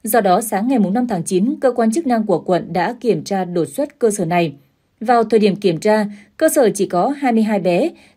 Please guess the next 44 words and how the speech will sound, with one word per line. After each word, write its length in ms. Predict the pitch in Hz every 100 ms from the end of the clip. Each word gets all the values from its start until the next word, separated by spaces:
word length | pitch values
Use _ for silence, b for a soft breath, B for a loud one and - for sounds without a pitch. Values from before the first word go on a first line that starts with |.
| -
các 160 | 339
bé 120 | 233
có 180 | 185 185
giấy 220 | 175 185
khai 180 | 202 269
sinh, 360 | 226 240 233 226
thẻ 160 | - 226
bảo 160 | 170 160
hiểm 240 | 190 156
y 240 | - 208 202
tế 200 | 180 226
đầy 100 | 214
đủ. 300 | 175 190 151 B B B B
Tuy 100 | 240
nhiên, 360 | 214 214 202 208
cơ 80 | 285
sở 200 | 277 185
không 260 | 220 208
cung 180 | 214 202
cấp 180 | 320 339
được 360 | 208 190 202
hợp 140 | 220 190 180
đồng 220 | 185 175
lao 140 | 247
động 260 | 240 196 -
của 200 | 208 165
các 240 | - 302
bảo 140 | 214 160
mẫu, 320 | 165 254 320
giáo 200 | 196 180
viên 360 | 165 214 220 202 B B
và 200 | 208 220
người 220 | 214 202 208
lao 120 | 269
động, 260 | 233 180 B B B
cũng 180 | 233 240
như 100 | 254
các 180 | 302 370
sổ 160 | 233
sách 240 | 165 302 320
tài 140 | 196
chính 300 | - 175 202
liên 180 | 233 208
quan 260 | 214 208